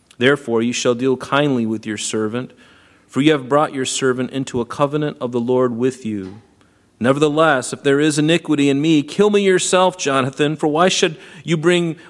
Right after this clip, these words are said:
wh-, why should you bring me to your father?" But Jonathan said, "Far be it from you, for if I knew certainly that evil was determined by my father to come upon you, then would I not tell you?" And then David said to Jonathan, who will,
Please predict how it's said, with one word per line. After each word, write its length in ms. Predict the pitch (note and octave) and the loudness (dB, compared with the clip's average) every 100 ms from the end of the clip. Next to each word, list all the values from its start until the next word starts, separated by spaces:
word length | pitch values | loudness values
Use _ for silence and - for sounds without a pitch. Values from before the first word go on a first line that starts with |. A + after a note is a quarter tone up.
| - | -4
wh-, 180 | C#3+ | -2
why 160 | C3+ D#3 | 2 2
should 240 | E3+ E3+ | 0 -2
you 120 | D#3+ E3+ | -4 0
bring 260 | E3+ E3+ | 2 2
me 140 | E3+ F3 | 0 0
to 140 | F3 | 0
your 180 | D#3+ D#3+ | 0 2
father?" 520 | D#3+ E3 E3+ C3 G2+ - - - _ _ _ _ - - | 2 2 2 0 -2 -8 -20 -20 _ _ _ _ -20 -12
But 100 | A#2+ | -6
Jonathan 440 | A2+ C3 D3 C#3 B2 | 2 2 2 0 -4
said, 300 | - B2+ B2+ | 0 0 0
"Far 220 | C3+ C#3 | 0 0
be 200 | C#3 C#3 | 2 0
it 120 | C3+ | 0
from 240 | - C3+ | -4 -4
you, 380 | C3+ C#3+ A2+ A2 - - _ _ _ _ _ _ _ | -2 -2 -2 -6 -14 -20 _ _ _ _ _ _ _
for 240 | _ B2 B2+ | _ 2 2
if 140 | A#2+ | 2
I 160 | - C#3+ | 0 0
knew 300 | D#3 D#3 C#3+ | 2 2 2
certainly 480 | - D3+ D3 B2+ B2 | 2 0 0 -2 -2
that 160 | A#2 | -2
evil 340 | - D3 B2+ A2+ | -2 -2 0 2
was 200 | A2 A2 | 0 -2
determined 520 | A2+ - C#3 B2+ A2+ | -6 -2 0 2 0
by 120 | A2 | 0
my 180 | A2 B2 | 0 -2
father 400 | C3+ C3+ C3 B2 | -2 0 2 2
to 100 | A#2 | -2
come 220 | - B2+ | -2 -2
upon 420 | A#2 - A#2+ B2 | -2 -2 -4 -2
you, 200 | A2+ G#2+ | -2 -4
then 220 | G2+ A2 A2+ | -4 -2 2
would 140 | C#3+ | 2
I 120 | C#3+ | 2
not 260 | C#3+ C3+ - | 0 -4 -6
tell 260 | - A#2+ | -4 -2
you?" 320 | C3+ C3+ D3+ D#3 _ _ _ _ _ | -2 -6 -12 -16 _ _ _ _ _
And 100 | A2 | 0
then 180 | A#2+ B2 | 2 4
David 440 | B2+ C#3 C3+ C3+ | 4 2 0 -2
said 260 | - - B2 | -4 -2 -2
to 60 | B2+ | -2
Jonathan, 680 | A#2+ A#2 G#2+ G#2 G#2 G2+ | -2 0 0 -4 -6 -6
who 180 | G2+ A#2 | -6 -6
will, 220 | A2 G#2+ | -4 -6